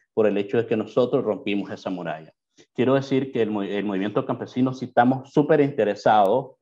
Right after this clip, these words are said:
¿verdad? Que, eh, podamos parar, y esta es nuestra aspiración,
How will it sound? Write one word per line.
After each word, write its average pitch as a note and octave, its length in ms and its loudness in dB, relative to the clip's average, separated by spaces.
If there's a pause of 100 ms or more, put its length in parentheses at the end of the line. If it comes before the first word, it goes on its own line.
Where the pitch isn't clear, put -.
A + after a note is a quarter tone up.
(140)
¿verdad? F#2+ 420 -4 (260)
Que, A#2+ 340 0
eh, F#2 480 -4 (200)
podamos A#2 380 4
parar, A#2 540 6
y F#2 100 -8
esta - 180 -6
es A2 80 -10
nuestra A2 320 -6
aspiración, F#2+ 640 -6